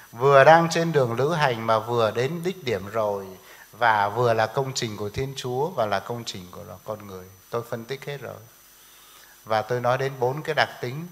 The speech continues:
đi rất nhanh thôi vì thời gian không có. Trong Kinh Thánh Kính chúng ta vẫn đọc: "Tôi tin giáo hội duy nhất, thánh thiện, công giáo và tông truyền." Duy nhất là tất cả chỉ có một đức tin, một phép rửa, một lễ nghi, một tổ chức, một cơ cấu, một định hướng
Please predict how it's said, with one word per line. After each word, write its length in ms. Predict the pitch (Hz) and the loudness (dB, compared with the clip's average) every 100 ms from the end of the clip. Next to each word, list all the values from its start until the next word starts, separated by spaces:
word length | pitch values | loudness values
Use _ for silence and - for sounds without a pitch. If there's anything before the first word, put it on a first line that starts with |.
| 143 | -12
đi 180 | 123 120 | -8 -4
rất 180 | 139 160 | -4 -2
nhanh 260 | 151 135 127 | -4 -4 -4
thôi 160 | 131 110 | -6 -6
vì 100 | 107 | -8
thời 200 | 107 107 | -8 -4
gian 180 | 127 131 | -4 -4
không 160 | 131 127 | -10 -10
có. 180 | 123 139 160 - - - | -10 -10 -14 -18 -20 -16
Trong 160 | - 143 | -6 -4
Kinh 160 | 151 147 | -4 -4
Thánh 160 | 143 | -4
Kính 200 | 143 147 | -2 -4
chúng 140 | 175 170 | -4 2
ta 160 | 156 | 2
vẫn 180 | 151 165 | 2 2
đọc: 180 | 135 - | 2 2
"Tôi 160 | 151 156 | 0 0
tin 380 | 160 170 170 165 | 0 -2 -2 2
giáo 200 | 170 196 | 4 6
hội 240 | 160 139 | 4 4
duy 220 | 147 185 | 2 2
nhất, 200 | 196 220 | 2 -2
thánh 200 | 208 196 | 0 -4
thiện, 220 | 202 160 143 | -2 -2 0
công 220 | 170 170 | -4 -2
giáo 160 | 175 | -4
và 120 | 196 170 | -2 -4
tông 260 | 170 170 170 | -6 -12 -14
truyền." 160 | 160 165 139 117 120 - - - - - - - - - - - - - - | -16 -16 -16 -18 -20 -20 -20 -20 -20 -20 -20 -20 -20 -20 -20 -20 -20 -20 -10
Duy 260 | 120 160 | -2 0
nhất 220 | 170 202 202 | 4 2 2
là 140 | 143 | 0
tất 260 | - 220 - | 2 0 6
cả 180 | 127 110 | 4 4
chỉ 120 | 120 | -2
có 160 | - 185 | 2 2
một 220 | 151 127 | 4 4
đức 140 | 170 196 | 2 0
tin, 160 | 190 175 | -2 2
một 280 | 151 127 - | 2 2 2
phép 140 | 190 160 | 0 2
rửa, 200 | 131 117 | 2 4
một 240 | 127 127 | 4 2
lễ 220 | 131 170 | 4 2
nghi, 300 | 185 180 175 | 2 0 0
một 440 | 165 151 143 135 - | 0 6 6 6 4
tổ 180 | 120 117 | 2 4
chức, 200 | 185 190 | -2 0
một 200 | 135 - | 0 2
cơ 160 | 156 160 | 2 4
cấu, 180 | 151 160 | 6 4
một 260 | 185 135 131 | 6 2 2
định 160 | 127 | -4
hướng 380 | 113 139 156 220 | -2 0 2 0